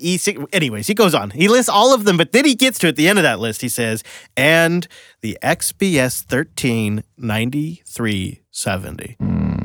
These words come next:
Speaker 1: When my Latitude mysteriously fried itself suddenly this July, I was knee-deep in a rollout of some new infrastructure on a project, and I couldn't stop for a fallen comrade. So I grabbed the next best laptop I had lying around. I sometimes buy surplus hardware and resell on eBay,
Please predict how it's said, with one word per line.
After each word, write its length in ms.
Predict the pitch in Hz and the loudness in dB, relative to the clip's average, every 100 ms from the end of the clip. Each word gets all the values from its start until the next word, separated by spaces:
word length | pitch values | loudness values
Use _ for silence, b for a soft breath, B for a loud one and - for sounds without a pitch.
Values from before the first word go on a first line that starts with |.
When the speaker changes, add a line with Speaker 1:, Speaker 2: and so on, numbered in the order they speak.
| - | -4
Speaker 1:
When 160 | 110 120 | -2 0
my 160 | 123 113 | 2 2
Latitude 500 | 127 175 185 127 113 | 2 2 0 0 -2
mysteriously 440 | 113 139 135 113 | -2 -2 -2 -4
fried 360 | - 147 180 202 | -2 0 2 0
itself 460 | - 117 98 123 | 0 -4 -4 -6
suddenly 380 | - 117 113 113 | -2 -2 -2 -2
this 160 | 107 - | -4 -2
July, 300 | 120 151 127 | 0 2 2
I 100 | 120 | 0
was 200 | 117 110 | -2 0
knee-deep 540 | 156 160 156 180 - | 2 4 4 2 2
in 80 | 139 | 2
a 80 | 131 | 4
rollout 380 | 147 196 135 | 4 4 4
of 100 | 139 | 2
some 160 | - 135 | 0 2
new 80 | 156 | 2
infrastructure 560 | 190 226 - 127 - | 2 0 2 0 2
on 80 | 131 | 0
a 60 | 135 | 2
project, 420 | 151 143 165 - B B B | 2 2 0 -2 B B B
and 80 | 120 | -2
I 60 | |
couldn't 280 | 131 185 196 | 2 2 2
stop 380 | - 180 185 151 | 2 4 2 2
for 120 | 143 | 0
a 60 | 127 | 2
fallen 320 | 160 147 143 | 4 4 2
comrade. 500 | 127 160 139 98 78 B B B | 2 2 2 0 -4 B B B
So 160 | - | -2
I 40 | 120 | 0
grabbed 280 | 127 139 135 | 2 2 2
the 80 | |
next 240 | 131 131 - | 0 0 0
best 260 | 123 107 | -2 -2
laptop 380 | 110 104 - 92 110 | -4 -6 -6 -10 -6
I 100 | 110 | -4
had 140 | 113 | 0
lying 280 | 135 123 110 | 0 2 0
around. 380 | 123 107 - - b b - | -2 -2 -6 -16 b b -4
I 40 | |
sometimes 420 | - 139 135 120 | -2 0 0 0
buy 140 | 113 104 | -2 -2
surplus 440 | - 151 101 95 | 0 0 0 -2
hardware 400 | 135 139 139 139 | 0 0 0 0
and 140 | 113 110 | -2 -2
resell 360 | 131 - 135 | -4 0 0
on 100 | 120 | 2
eBay, 320 | 135 131 92 | 0 0 -4